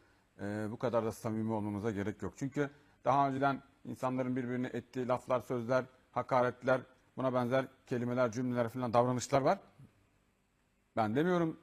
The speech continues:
ki, e, düşman olalım, birbirimize böyle ya-, geçerken omuz atalım demiyorum tabii ki. Ama bizim kendi mekanımız var. İşimiz bittiyse,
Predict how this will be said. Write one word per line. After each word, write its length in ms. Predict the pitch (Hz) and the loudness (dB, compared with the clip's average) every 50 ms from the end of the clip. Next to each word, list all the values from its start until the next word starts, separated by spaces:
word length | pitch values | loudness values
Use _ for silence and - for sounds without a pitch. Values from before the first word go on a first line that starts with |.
| _ _ | _ _
ki, 220 | - 139 135 127 - - - - | -4 -2 -2 -2 -4 -12 -10 -6
e, 260 | 107 110 107 107 104 101 - _ _ _ _ _ _ _ _ _ _ _ _ _ _ _ _ _ _ | -4 -4 -4 -4 -6 -8 -12 _ _ _ _ _ _ _ _ _ _ _ _ _ _ _ _ _ _
düşman 280 | 113 107 - - 139 147 | -8 -6 2 4 4 6
olalım, 400 | 156 147 139 135 131 127 123 110 | 8 6 6 6 4 2 0 0
birbirimize 520 | 120 117 117 117 123 123 127 117 113 127 | -2 -2 -2 -2 -2 -2 -2 -2 -2 0
böyle 320 | 123 123 123 120 123 123 107 - - | 0 0 0 0 0 -2 -4 -8 -8
ya-, 240 | 101 98 117 - 76 - - - _ | -6 -4 -4 -4 -6 -12 -20 -12 _
geçerken 540 | - 120 - - 135 127 - - 131 127 117 - _ _ _ _ _ | -6 -4 0 0 0 0 0 -4 -4 -4 -6 -10 _ _ _ _ _
omuz 220 | - 120 120 131 139 | -4 -2 0 0 0
atalım 380 | 135 - 127 117 123 131 135 | 0 0 -2 -2 -2 -2 0
demiyorum 380 | 156 170 156 135 117 104 101 87 - | 0 0 2 2 0 0 -2 -4 -6
tabii 200 | 104 95 92 90 | -6 -6 -6 -6
ki. 180 | - 98 90 - _ _ _ _ _ _ _ _ _ - | -8 -8 -10 -10 _ _ _ _ _ _ _ _ _ -8
Ama 200 | 165 190 196 170 | -6 -6 -6 -6
bizim 220 | 156 151 165 151 | -6 -6 -6 -6
kendi 220 | - 151 143 147 | -4 -4 -4 -2
mekanımız 500 | 151 143 131 - 139 131 131 127 123 104 | -2 -4 -4 -2 -4 -4 -2 -4 -4 0
var. 140 | 113 139 147 - - | 0 0 -2 -2 -8
İşimiz 420 | - - - 143 139 139 139 - - | -16 -12 -8 -6 -6 -6 -6 -8 -10
bittiyse, 580 | 127 - _ - 131 104 - - 147 156 170 | -14 -16 _ -8 -8 -8 -4 -4 -4 -4 -4